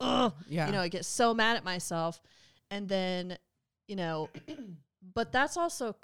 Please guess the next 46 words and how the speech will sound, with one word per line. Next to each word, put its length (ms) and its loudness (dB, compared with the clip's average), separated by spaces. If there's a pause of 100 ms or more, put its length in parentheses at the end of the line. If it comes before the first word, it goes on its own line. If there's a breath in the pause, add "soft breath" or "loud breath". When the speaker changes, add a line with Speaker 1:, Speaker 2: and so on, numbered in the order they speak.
Speaker 1:
like, 200 -2
I 120 -2
was 140 -2
so 260 -2
glad 320 0
to 80 -4
hear 320 -4
that 300 -4
clip. 340 -2
It 100 -14
came 180 -6
from, 140 -12
like, 200 -6
Instagram 460 -10
or 40 -10
something. 420 -10 (400 soft breath)
But 80 -8
I 40 -2
was 100 -2
so 140 -2
glad 200 2
to 80 -4
hear 160 -6
that 160 -4
'cause 140 -8
it 80 -8
was 160 -6
just 240 -8
like, 360 -2 (1160)
you 80 -4
know, 180 -2
that's 220 -4
a 40 -4
really 200 -2
comforting 560 -8
thing. 400 -10 (180)
It's 140 -14
like, 180 -10 (300)
"Okay, 420 -6
yes, 380 -12 (260)
I 80 -4
do 240 -2
know. 360 -6 (260)
I 100 -2
do 540 -2
know, 460 -4